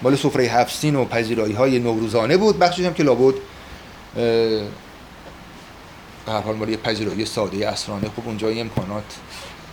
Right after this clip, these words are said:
فراوان‌تر از اینجاست، اینجا البته الان فراوان شده نسبت به دهه شصت و هفتاد. گفتم: «خب پس حتماً قبول دارید که کسی که پسرش ازش می‌پرسه که به پسرش میگه اگه گفتن مذهب پدر تو چیست بگو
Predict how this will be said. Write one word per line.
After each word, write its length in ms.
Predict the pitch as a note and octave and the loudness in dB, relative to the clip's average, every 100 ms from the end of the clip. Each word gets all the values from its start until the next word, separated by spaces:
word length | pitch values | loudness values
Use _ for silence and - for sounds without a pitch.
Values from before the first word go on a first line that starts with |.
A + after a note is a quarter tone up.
| - | -8
فراوان‌تر 440 | A2 G#2+ G#2 F#2 B2 | -2 -2 -2 0 2
از 100 | A#2+ - | 2 -2
اینجاست، 280 | F#2+ F#2+ - | -6 -6 -6
اینجا 200 | B2+ D3 | 0 2
البته 200 | D#3 D3 | 4 4
الان 140 | D3 | 2
فراوان 380 | C#3+ C#3 B2 D3 | 2 2 2 0
شده 180 | - F#2 E2+ - - - - - | -4 -8 -10 -18 -20 -20 -20 -14
نسبت 180 | - | -12
به 120 | F#2 G2+ | -8 -6
دهه 240 | F#2 F#2+ | -4 -6
شصت 120 | - | -6
و 40 | F#2 | -10
هفتاد. 500 | - F2+ - - - - - - - - - - - - - - - - - - - - - - - - - - - | -12 -12 -14 -18 -20 -20 -20 -20 -20 -20 -20 -20 -20 -20 -20 -20 -20 -20 -20 -20 -20 -20 -20 -20 -20 -20 -20 -16 -12
گفتم: 220 | - G3+ G3 | -2 -2 0
«خب 60 | |
پس 300 | F#3 F3+ E3 | -2 0 0
حتماً 340 | - D3+ E3 F3+ | 0 -2 0 4
قبول 320 | F3+ E3 F3+ | 6 6 6
دارید 200 | D#3 - | 4 2
که 140 | A#2 | -2
کسی 440 | G#2+ - C#3+ F3+ E3+ | -2 -2 0 0 0
که 520 | E3+ E3 D#3+ D#3 B2+ | 4 6 6 4 0
پسرش 360 | - B2+ D3 D3+ | -2 0 2 2
ازش 200 | D3+ C#3+ | 2 2
می‌پرسه 420 | B2+ C#3 C3 C3 | 0 0 2 0
که 160 | B2 C3 | 0 2
به 120 | C#3 | 4
پسرش 480 | C#3 C#3+ D#3 F3 - | 2 2 4 6 4
میگه 200 | D#3+ C#3+ | 4 6
اگه 180 | C#3 D3 | 6 6
گفتن 340 | C#3 C#3 C3+ | 4 2 0
مذهب 520 | C3 C3+ C3 B2+ C3+ | 4 2 2 2 2
پدر 380 | C3+ C3+ C3 C3 | 2 2 4 4
تو 160 | C3 C3 | 2 -2
چیست 320 | - C3+ - - | -2 -2 0 2
بگو 440 | C3+ C3 C3 B2 | 2 4 2 0